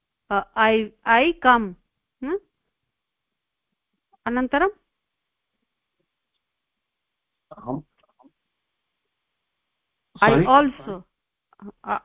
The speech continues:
Speaker 1: वदतु अत्र, व्यवस्थितरूपेण वदतु।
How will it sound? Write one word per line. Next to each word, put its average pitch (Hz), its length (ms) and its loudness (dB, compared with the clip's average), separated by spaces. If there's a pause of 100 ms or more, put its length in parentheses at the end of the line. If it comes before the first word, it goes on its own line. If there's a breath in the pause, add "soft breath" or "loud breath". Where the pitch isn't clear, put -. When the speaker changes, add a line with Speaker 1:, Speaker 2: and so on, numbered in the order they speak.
(140)
Speaker 1:
वदतु 285 400 0
अत्र, 294 460 -2 (360)
व्यवस्थितरूपेण 277 960 0
वदतु। 269 460 -2